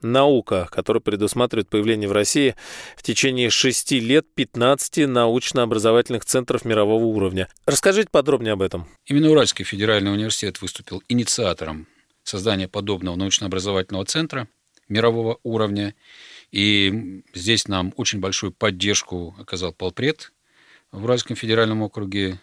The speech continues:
Speaker 2: Цуканов Николай Николаевич, который взял это под своё кураторство. И по его, э, под его кураторством и объединились три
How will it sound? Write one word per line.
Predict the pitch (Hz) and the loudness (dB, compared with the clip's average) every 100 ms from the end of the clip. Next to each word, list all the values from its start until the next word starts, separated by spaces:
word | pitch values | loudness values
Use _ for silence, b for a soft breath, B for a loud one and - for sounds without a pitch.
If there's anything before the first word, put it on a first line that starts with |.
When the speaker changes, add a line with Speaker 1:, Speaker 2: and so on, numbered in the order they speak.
| _ - | _ -20
Speaker 2:
Цуканов | - 104 117 120 | -10 -4 -4 -4
Николай | 120 117 110 | -6 -2 -2
Николаевич, | 104 110 104 - | -2 -2 -2 -2
который | 98 127 110 B B B | 0 2 0 B B B
взял | - 92 98 113 113 - | -8 -2 2 4 4 2
это | 110 101 - 92 - | -2 -2 -2 -2 -4
под | 104 98 - | -6 -6 -4
своё | - - 98 | -6 0 -2
кураторство. | 92 139 110 98 117 117 - 135 160 b b b b b | 2 2 4 4 0 -2 -4 -8 -8 b b b b b
И | 101 90 | -12 -6
по | - | 0
его, | 104 107 107 123 110 95 - | 2 2 2 4 6 4 -2
э, | 101 98 95 95 95 95 - | -4 0 2 0 -6 -14 -6
под | 107 | 0
его | 120 117 | 2 2
кураторством | 123 123 143 143 - 117 101 90 | 4 4 4 2 0 0 0 -2
и | - 95 | -6 -6
объединились | 92 117 143 131 95 - | -4 2 4 4 2 -2
три | - 117 95 | 0 2 2